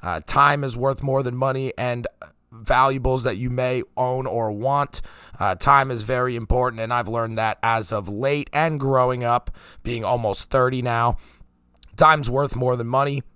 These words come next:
Uh, your time is extremely valuable, therefore gonna take a little bit of time away, as well as my anniversary, uh, with my wonderful girlfriend of seven years. So the Mon-, the usual Monday podcast will be released on Tuesday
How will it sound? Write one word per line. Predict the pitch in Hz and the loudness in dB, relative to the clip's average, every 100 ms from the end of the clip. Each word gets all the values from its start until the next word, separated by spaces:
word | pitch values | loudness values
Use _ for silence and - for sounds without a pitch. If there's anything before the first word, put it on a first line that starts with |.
| - | -8
Uh, | 107 | -4
your | 107 120 | -4 2
time | 127 123 | 2 2
is | 120 104 | -2 -6
extremely | - - 160 151 131 | -6 -4 -2 -2 -2
valuable, | 117 123 123 123 117 120 | 0 4 4 4 2 0
therefore | 104 110 107 - 117 110 | 0 -2 -2 0 0 0
gonna | 107 107 | -2 -8
take | 98 120 113 | -6 -6 -4
a | |
little | 110 117 107 | -4 -4 -4
bit | 113 | -6
of | 98 | -4
time | 123 117 113 | 0 0 0
away, | 92 117 123 120 - - - | -2 0 0 0 -4 -14 -6
as | 107 | -2
well | 123 135 135 | 2 2 2
as | 127 | 0
my | 117 113 113 - | 0 0 0 -4
anniversary, | 117 110 104 120 135 - 101 87 85 - - - | -6 -6 -4 -2 0 -2 -2 -4 -8 -10 -18 -8
uh, | 85 87 | -2 -2
with | 87 117 | -2 0
my | 113 107 | 2 2
wonderful | 101 98 117 113 113 107 110 101 | 0 0 0 2 0 0 0 0
girlfriend | 113 104 - 101 92 | 2 2 0 -2 -4
of | 85 - | -6 -6
seven | 110 92 87 | -4 -6 -8
years. | 90 80 78 | -10 -10 -6
So | - 110 104 - - - - | -4 0 -2 -4 -10 -18 -10
the | 120 113 113 - | -6 -6 -8 -8
Mon-, | 117 135 143 139 | -2 0 0 -4
the | 127 | -4
usual | 151 160 147 131 | 0 2 2 2
Monday | 131 131 131 127 | 2 0 0 2
podcast | 120 131 123 117 120 117 - 104 | 4 6 4 2 2 2 0 0
will | 127 127 | 2 2
be | 123 127 120 120 | 2 0 -2 -4
released | 120 113 123 123 - - | -4 -4 -4 -4 -4 -2
on | 110 104 | -2 -2
Tuesday | - 147 151 120 139 139 | 0 2 0 2 2 2